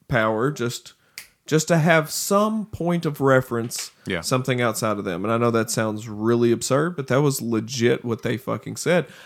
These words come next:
Speaker 1: I think that in the absence of, in the absence of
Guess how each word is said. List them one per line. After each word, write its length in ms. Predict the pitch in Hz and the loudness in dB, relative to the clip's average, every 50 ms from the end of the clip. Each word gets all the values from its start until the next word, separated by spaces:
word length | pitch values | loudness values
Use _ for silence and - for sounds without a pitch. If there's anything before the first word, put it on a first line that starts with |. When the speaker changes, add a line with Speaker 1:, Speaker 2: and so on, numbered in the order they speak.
| - - - | -20 -4 4
Speaker 1:
I 220 | 139 165 220 247 | 6 6 6 6
think 480 | 233 - - 151 135 117 110 120 - - - 117 | 2 -2 -2 -2 0 0 -2 -4 -8 -14 -8 -4
that 260 | 120 120 117 - - _ _ _ _ _ _ | -4 -4 -4 -6 -12 _ _ _ _ _ _
in 160 | - 135 139 | -6 -4 -4
the 220 | 135 135 - - - | -2 -4 -6 -4 -2
absence 720 | - 131 143 160 170 175 - - 175 170 175 165 - - - - - | 0 2 2 2 0 -2 -6 -6 -6 -4 -6 -6 -6 -10 -8 -2 0
of, 580 | 127 127 117 107 85 71 - - - - _ _ _ _ _ _ _ _ _ _ _ _ _ _ _ _ _ _ _ _ _ _ _ _ _ - | 0 0 0 -2 -6 -8 -12 -18 -20 -20 _ _ _ _ _ _ _ _ _ _ _ _ _ _ _ _ _ _ _ _ _ _ _ _ _ -4
in 160 | 120 120 127 | -2 0 2
the 160 | 131 131 113 | 4 4 6
absence 540 | 98 123 127 131 131 - - 117 113 - - | 6 6 4 4 2 0 -6 -6 -6 -8 -6
of 460 | - - 113 117 120 110 104 - | -2 0 2 2 2 0 -2 -4